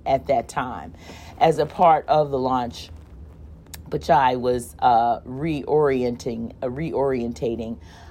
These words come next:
uh, the company with the helpful A I around that time.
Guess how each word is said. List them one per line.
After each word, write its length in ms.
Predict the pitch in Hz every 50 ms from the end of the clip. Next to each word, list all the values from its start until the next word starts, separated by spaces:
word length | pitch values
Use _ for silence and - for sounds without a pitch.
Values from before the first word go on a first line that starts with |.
| - -
uh, 300 | - 131 131 117 110 113
the 160 | 110 127 139
company 600 | 131 - - 165 139 127 - 139 127 123 123 120 -
with 800 | - 127 131 131 131 156 180 185 160 147 147 - - - - - - - 131
the 140 | 123 135
helpful 640 | 131 131 - - 156 131 117 - - 143 127 - - -
A 200 | - 139 135 123 - -
I 440 | 131 147 165 151 123 110 107 104 -
around 460 | - 131 123 123 127 117 113 113 117
that 200 | 113 110 - -
time. 400 | - - 185 170 135 104 92 85